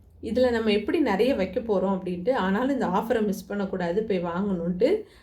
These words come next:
ஆ, போய் வந்து வாங்கினேன். வாங்கி ஓரளவுக்கு நல்ல ப்ராடக்ட் தான் வாங்கினேன். நான் வாங்கின ப்ராடக்ட்ல ஒரு குறையெல்லாம் இல்ல. வாங்கிட்டு வந்ததுக்கப்புறம் தோணுச்சு, "ஐயோ, அது வாங்கியிருக்கலாமோ, ஐயோ, இது வாங்கியிருக்கலாமோ,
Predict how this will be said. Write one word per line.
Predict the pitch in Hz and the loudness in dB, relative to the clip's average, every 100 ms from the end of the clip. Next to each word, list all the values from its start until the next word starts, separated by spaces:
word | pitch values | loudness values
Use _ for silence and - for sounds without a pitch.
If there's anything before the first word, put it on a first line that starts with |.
| - - | -18 -4
ஆ, | 196 190 185 | 0 2 0
போய் | 185 202 220 240 | -2 4 6 6
வந்து | 226 190 247 339 214 | 2 0 0 0 0
வாங்கினேன். | 190 185 180 175 - - - - _ _ | 0 0 -2 -6 -10 -20 -20 -20 _ _
வாங்கி | 226 240 262 285 415 381 262 | 0 4 4 8 8 8 4
ஓரளவுக்கு | 226 240 233 294 311 | 2 4 4 2 -2
நல்ல | 214 247 392 453 | -2 2 4 2
ப்ராடக்ட் | 254 220 220 226 | 0 0 0 -2
தான் | 226 254 | -2 0
வாங்கினேன். | 220 196 196 302 | 0 0 -2 -2
நான் | 254 | 0
வாங்கின | 196 196 277 262 | 0 0 0 -2
ப்ராடக்ட்ல | 226 190 196 196 240 269 240 | -2 -2 -2 -4 -2 0 0
ஒரு | 180 180 | -2 -4
குறையெல்லாம் | - 190 190 196 190 | -4 0 2 2 0
இல்ல. | 160 - - _ _ _ _ _ _ - _ | -2 -8 -14 _ _ _ _ _ _ -20 _
வாங்கிட்டு | 214 220 254 233 | 0 2 2 2
வந்ததுக்கப்புறம் | 202 208 247 220 214 - 254 359 - - _ - | 0 4 2 2 -2 0 2 2 -2 -14 _ -4
தோணுச்சு, | 208 202 202 | 0 0 0
"ஐயோ, | 190 208 190 | 2 4 2
அது | 185 208 214 | 2 0 2
வாங்கியிருக்கலாமோ, | 185 190 190 180 190 | 0 -2 -4 -2 0
ஐயோ, | 185 208 214 | 2 2 2
இது | 190 226 220 | 2 2 2
வாங்கியிருக்கலாமோ, | 196 196 180 185 180 190 | 2 0 0 -2 0 0